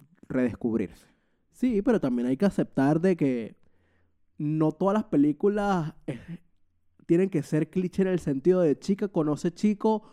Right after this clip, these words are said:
Speaker 2: o chica conoce chico, o viceversa, sino que también, mira, hay exnovios que quieren y después de muchos años consiguen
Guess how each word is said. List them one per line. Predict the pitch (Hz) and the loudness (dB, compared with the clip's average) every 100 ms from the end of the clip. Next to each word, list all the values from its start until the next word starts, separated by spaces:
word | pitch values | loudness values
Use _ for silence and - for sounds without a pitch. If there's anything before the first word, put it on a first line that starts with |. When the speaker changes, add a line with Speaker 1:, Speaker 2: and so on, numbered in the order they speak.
| _ - | _ -6
Speaker 2:
o | 151 | -4
chica | - 175 185 | -2 -2 0
conoce | 165 151 170 | 0 -2 -4
chico, | - 214 208 196 | -4 -6 -2 0
o | 165 | 2
viceversa, | 135 139 170 151 147 185 - - - - - - | 2 2 2 2 0 -4 -4 -20 -20 -20 -20 -10
sino | 135 175 123 | -2 0 0
que | 131 127 120 | 0 -2 -2
también, | 120 127 139 151 | -2 0 0 -2
mira, | 147 160 131 | -2 -2 -2
hay | 117 120 | 0 -2
exnovios | 123 - 165 175 185 208 240 | -2 0 2 4 4 2 -2
que | - 151 135 123 120 113 101 - _ _ _ _ | -2 0 0 0 -2 -4 -6 -10 _ _ _ _
quieren | 131 - 139 165 214 - | -4 -2 -2 -4 -6 -2
y | 143 123 | -2 0
después | 123 - 127 | -4 -4 -4
de | 135 | -2
muchos | 156 151 160 | -2 -2 -2
años | 170 220 | -2 -2
consiguen | - 135 117 135 131 170 226 | -2 -4 -4 -4 -2 -2 -6